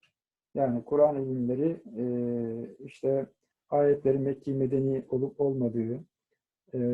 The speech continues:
nüzul sebepleri, e, Kur'an'ın, e,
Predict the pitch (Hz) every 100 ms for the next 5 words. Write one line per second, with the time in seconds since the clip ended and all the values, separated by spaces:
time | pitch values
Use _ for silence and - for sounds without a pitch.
0 | 117 117 123 135 151 151 135 131 - 113
1 | 113 127 - _ _ _ _ _ _ _
2 | _ _ 190 131 123 120 117 - - -
3 | _ - 143 147 143 143 147 - 117